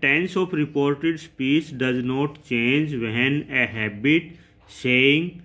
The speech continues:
proverb or universal truth is mentioned it, it। कहता है यदि रिपोर्टेड स्पीच के अंदर हमारे किसी हैबिट का वर्णन हो, किसी कहावत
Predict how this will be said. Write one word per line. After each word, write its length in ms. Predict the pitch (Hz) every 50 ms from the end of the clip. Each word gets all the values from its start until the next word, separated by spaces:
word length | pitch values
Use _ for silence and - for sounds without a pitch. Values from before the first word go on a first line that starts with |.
| - - _ _ _ _ _ -
proverb 600 | 127 123 127 127 127 131 135 139 147 156 160 165 175 - - _ _ _ _ _ _ _ _ _ _ _ _ _ _ _ _ _ _ -
or 100 | 160 156 156 143
universal 580 | 147 147 151 160 165 170 165 165 - 175 170 160 160 -
truth 340 | 131 131 135 139 135 - - - - - 147
is 240 | 147 156 156 151 156 139 131
mentioned 720 | 123 120 120 120 123 120 - 139 135 139 - - - - 127
it, 220 | 113 - - - 131
it। 140 | 120 117 - - _ _ _ _ _ _ _ _ _ _ _ _ _ _ _ - _ _ - - - - - -
कहता 240 | 143 147 143 -
है 120 | 160 160 156
यदि 300 | 156 156 151 165 170 175
रिपोर्टेड 600 | 156 156 143 - - 135 131 131 123 151 156 151
स्पीच 440 | 151 - - - - 117 104 107 - - -
के 60 | 113
अंदर 280 | 107 110 113 127 143
हमारे 460 | 147 123 127 123 117 110 113 117 120 120
किसी 280 | 117 123 120 - 127
हैबिट 420 | 113 110 101 98 92 95 131 127 -
का 140 | - 147 139
वर्णन 360 | 135 139 139 139 143 143 143
हो, 240 | 131 135 139 147 147 143 -
किसी 240 | 123 113 - 123 117
कहावत 480 | 113 - 110 104 110 110 120 135 135